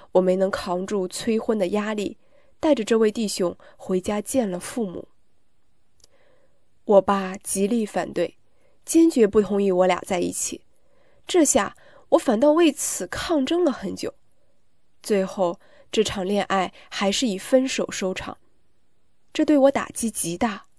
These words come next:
眼看着身边的朋友一个个结婚，甚至连主日学的学生都进入了婚姻，我完全绝望了。找一个合适的弟兄这么难吗？从这以后，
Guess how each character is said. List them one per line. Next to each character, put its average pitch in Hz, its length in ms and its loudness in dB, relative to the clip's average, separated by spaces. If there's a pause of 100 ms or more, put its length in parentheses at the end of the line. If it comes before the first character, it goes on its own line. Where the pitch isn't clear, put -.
(600)
眼 226 240 0
看 269 200 -2
着 254 120 2
身 262 260 2
边 262 140 2
的 233 80 0
朋 202 300 -4
友 226 200 4 (240)
一 208 220 0
个 233 180 4
个 220 140 2
结 190 260 0
婚， 233 320 -2 (380)
甚 359 240 6
至 339 100 4
连 294 220 6
主 202 200 0
日 269 160 6
学 240 220 4
的 277 100 8
学 208 360 4
生 302 340 2
都 269 200 6
进 240 280 4
入 208 160 2
了 180 100 4
婚 185 220 0
姻， 175 300 -6 (800)
我 180 160 6
完 185 420 0
全 185 280 0
绝 170 220 -2
望 175 240 0
了。 - 240 -18 (1120)
找 233 200 2
一 233 120 -4
个 302 120 2
合 277 280 4
适 349 140 0
的 294 80 6
弟 311 180 6
兄 269 240 4 (440)
这 403 200 6
么 262 140 6
难 196 280 0
吗？ 262 300 0 (1400)
从 180 260 -4
这 190 120 -2
以 175 160 -2
后， 175 300 -2